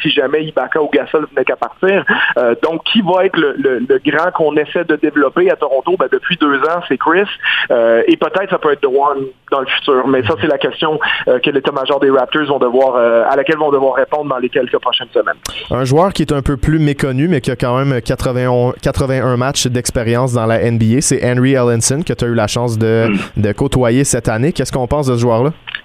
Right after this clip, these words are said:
Speaker 1: Grand, grand fan de Henry.
Speaker 2: Ouais.
Speaker 1: Euh, vraiment un joueur, euh, extrêmement mature, avec un jeu très, très, euh, poli déjà. Là, tu sais, qui, c'est pas un, euh, c'est l'inverse un peu d'un joueur comme Dewan Hernandez, qui est plus
Speaker 2: Mhm.
Speaker 1: comme un, un, un diamant à l'état brut que tu essaies vraiment de développer. Nous,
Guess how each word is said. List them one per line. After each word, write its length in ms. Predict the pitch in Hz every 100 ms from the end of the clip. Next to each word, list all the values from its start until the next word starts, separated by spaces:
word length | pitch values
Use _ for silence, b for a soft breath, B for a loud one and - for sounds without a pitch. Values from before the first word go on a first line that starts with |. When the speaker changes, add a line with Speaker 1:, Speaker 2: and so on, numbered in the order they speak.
| B B B B B
Speaker 1:
Grand, 320 | 147 165 196 185
grand 220 | 175 165
fan 380 | - 170 160 139
de 280 | 135 135 127 -
Henry. 460 | 143 143 165 180 170
Speaker 2:
Ouais. 60 | 123
Speaker 1:
Euh, 460 | 135 131 127 123 117 113 113 B
vraiment 260 | 143 151 165 170 151
un 40 |
joueur, 360 | 147 147 156 156
euh, 140 | 131 123
extrêmement 760 | - 131 139 139 147 143 120
mature, 640 | 135 135 - - 156 175 175
avec 220 | 139 135
un 160 | 135 127
jeu 220 | 147 160
très, 220 | - - -
très, 280 | - 156
euh, 140 | 147 127 -
poli 420 | 151 135 139 156
déjà. 340 | 127 123 135 139
Là, 140 | 127
tu 80 | - 131
sais, 20 |
qui, 240 | - 123 -
c'est 100 | -
pas 180 | 147 139
un, 160 | 127 120 B B B 135
euh, 80 | 120
c'est 60 | 156
l'inverse 380 | 160 151 175 180
un 120 | 160
peu 120 | 139 160
d'un 140 | 143
joueur 240 | 139 147
comme 160 | - 143
Dewan 260 | 135 139 139
Hernandez, 540 | 139 131 127 151 151
qui 100 | -
est 80 | 117
plus 80 | 107
Speaker 2:
Mhm. 80 | 110
Speaker 1:
comme 160 | 135 120
un, 20 |
un, 380 | 113 123 113 123
un 40 | -
diamant 220 | 131 139 147
à 20 |
l'état 220 | 143 143
brut 300 | 127 135 156 156
que 100 | 143
tu 120 | 131
essaies 160 | -
vraiment 240 | 127 135 135
de 60 | 139
développer. 460 | 127 127 156 147
Nous, 100 | 156